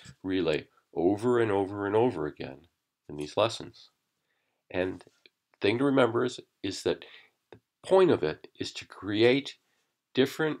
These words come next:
paths to the same place. Here, we used it to,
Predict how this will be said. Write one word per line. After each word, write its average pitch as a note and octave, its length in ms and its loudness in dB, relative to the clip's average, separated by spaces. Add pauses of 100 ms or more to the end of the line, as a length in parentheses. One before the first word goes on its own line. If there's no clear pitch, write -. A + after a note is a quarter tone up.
(140)
paths - 760 -4 (360)
to - 120 -14
the F2+ 120 -6
same A#2+ 680 -2 (140)
place. - 600 -10 (200)
Here, B2+ 440 0 (420)
we E2+ 140 -4
used F#2+ 360 -4
it - 160 -6
to, - 80 -12